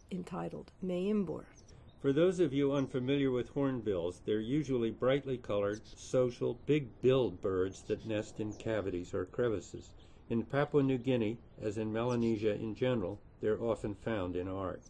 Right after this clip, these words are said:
Speaker 1: I've heard that in some regions they might be associated with headhunting or even the transfer of power.
Speaker 2: Well, that might be so. I suppose that the idea of transfer might be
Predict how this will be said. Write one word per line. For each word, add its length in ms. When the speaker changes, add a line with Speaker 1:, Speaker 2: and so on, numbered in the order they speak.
Speaker 1:
I've 160
heard 240
that 120
in 140
some 260
regions 600
they 180
might 220
be 140
associated 600
with 160
headhunting 680
or 340
even 240
the 60
transfer 480
of 120
power. 400
Speaker 2:
Well, 180
that 180
might 320
be 160
so. 480
I 120
suppose 540
that 200
the 160
idea 400
of 160
transfer 560
might 320
be 160